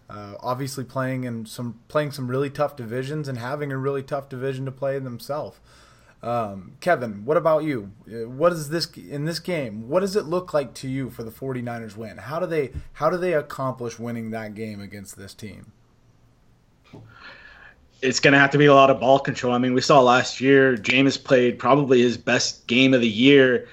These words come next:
Speaker 2: versus these forty-niners. That was obviously without, you know, the forty-niners doing much in the pass rush. Coverage was obviously what it was. I think it has to be a lot of ball control. They have to take the ball out of Jameis Winston's hand.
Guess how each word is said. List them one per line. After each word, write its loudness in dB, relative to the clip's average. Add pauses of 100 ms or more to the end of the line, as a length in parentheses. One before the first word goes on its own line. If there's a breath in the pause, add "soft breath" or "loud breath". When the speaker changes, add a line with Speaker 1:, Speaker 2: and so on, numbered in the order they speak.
(140)
Speaker 2:
versus 0
these -6
forty-niners. 2 (320 loud breath)
That 4
was 4
obviously 2
without, 2
you 0
know, 2
the -4
forty-niners 4
doing 6
much 8
in 2
the 2
pass 4
rush. 4 (380 loud breath)
Coverage 6
was 2
obviously 6
what 4
it 0
was. 8 (520 loud breath)
I 6
think 6
it 0
has 2
to -6
be 6
a 8
lot 8
of 0
ball 6
control. -4
They -2
have 4
to -20
take 2
the -2
ball 4
out 2
of -10
Jameis -2
Winston's -2
hand. 6